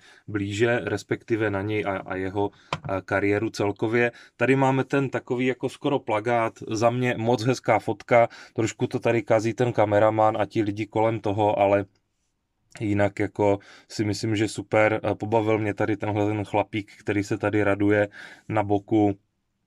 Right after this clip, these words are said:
i když ještě zdaleka není vyhráno. A, eh, zbytek toho časopisu se v podstatě věnuje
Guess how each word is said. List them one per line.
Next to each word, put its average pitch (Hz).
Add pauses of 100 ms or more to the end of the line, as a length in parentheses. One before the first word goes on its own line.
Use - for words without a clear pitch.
(420)
i 113
když 101
ještě 107
zdaleka 101
není 104
vyhráno. 117 (580)
A, 110 (1500)
eh, 107
zbytek 131
toho 160
časopisu 143
se 131
v -
podstatě 127
věnuje 117